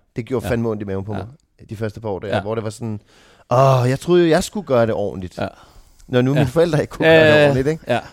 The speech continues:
Speaker 1: For fanden. Så,
Speaker 2: Ja.
Speaker 1: så det
Speaker 2: Ja.
Speaker 1: var sådan noget, det fyldte rigtig meget, men vi var simpelthen så forskellige. Så,
Speaker 2: Ja.
Speaker 1: så det var, altså, det, det er for det bedste.
Speaker 2: Ja.
Speaker 1: Altså,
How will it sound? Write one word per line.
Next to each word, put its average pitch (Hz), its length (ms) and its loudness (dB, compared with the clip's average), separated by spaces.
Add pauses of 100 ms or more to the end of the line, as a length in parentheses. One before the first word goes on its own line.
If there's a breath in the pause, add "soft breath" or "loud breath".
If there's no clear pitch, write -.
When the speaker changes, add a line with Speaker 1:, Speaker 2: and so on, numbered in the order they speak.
(100)
Speaker 1:
For - 80 -8
fanden. 113 320 -2
Så, 120 140 0
Speaker 2:
Ja. 113 140 0
Speaker 1:
så 131 160 -4
det 127 100 -2 (100)
Speaker 2:
Ja. 151 60 -2
Speaker 1:
var 151 100 -2
sådan 160 160 -6
noget, 139 260 -2 (280 soft breath)
det 147 80 -6
fyldte 180 300 -8
rigtig 143 240 -6
meget, 117 260 -2
men 131 120 -2
vi 113 140 -2
var 113 120 -2
simpelthen 127 380 -4
så - 40 -20
forskellige. 110 540 -8 (120)
Så, - 140 -8
Speaker 2:
Ja. 90 160 -6
Speaker 1:
så 101 120 -12
det 98 200 -8
var, 120 320 -4 (300 soft breath)
altså, 92 320 -6 (520 soft breath)
det, 107 200 -6
det 117 140 -2
er 131 100 4
for 147 160 -2
det 127 140 -4
bedste. 127 360 -2 (200)
Speaker 2:
Ja. 110 100 -4 (120)
Speaker 1:
Altså, 101 280 -6